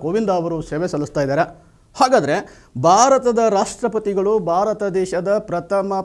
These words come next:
ಪ್ರಜೆಗಳು. ಅಷ್ಟೇ ಅಲ್ಲ, ನಾಮ ಮಾತ್ರ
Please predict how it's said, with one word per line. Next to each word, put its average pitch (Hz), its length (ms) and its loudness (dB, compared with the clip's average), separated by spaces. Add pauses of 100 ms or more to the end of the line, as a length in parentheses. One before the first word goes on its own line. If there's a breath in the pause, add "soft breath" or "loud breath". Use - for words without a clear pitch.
ಪ್ರಜೆಗಳು. 156 540 0 (800 soft breath)
ಅಷ್ಟೇ 220 500 6
ಅಲ್ಲ, 226 100 6 (460 loud breath)
ನಾಮ 196 360 2 (140)
ಮಾತ್ರ 240 220 2